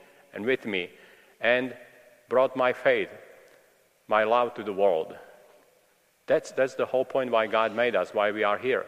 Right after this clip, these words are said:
So let us live in such way. Let us live courageously in such way that we will indeed hear Jesus acknowledging us before our Heavenly Father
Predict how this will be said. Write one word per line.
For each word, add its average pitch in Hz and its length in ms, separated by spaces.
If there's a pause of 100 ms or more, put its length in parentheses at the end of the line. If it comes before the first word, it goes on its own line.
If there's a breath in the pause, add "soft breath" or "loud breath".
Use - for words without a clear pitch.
(600)
So 120 160
let 127 120
us - 120
live 139 260
in 123 80
such - 320
way. 110 160
Let 104 160
us 113 180
live 123 220
courageously 123 720 (160)
in 110 120
such - 320
way 123 240 (340 loud breath)
that 113 120
we 123 120
will 131 160
indeed 120 500 (340)
hear 120 200
Jesus 113 360
acknowledging 104 600
us 90 240 (300 loud breath)
before 107 360
our 98 200
Heavenly 101 320
Father 90 420